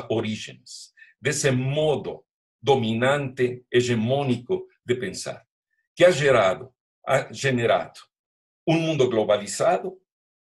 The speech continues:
eh, movilizado por ese principio, o principio da ración, da, da racionalidad, da razón suficiente, eh,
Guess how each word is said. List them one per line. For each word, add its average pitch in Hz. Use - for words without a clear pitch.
eh, -
movilizado 175
por 226
ese -
principio, -
o 123
principio 139
da 131
ración, 110
da, 110
da 110
racionalidad, 107
da 113
razón 135
suficiente, 135
eh, -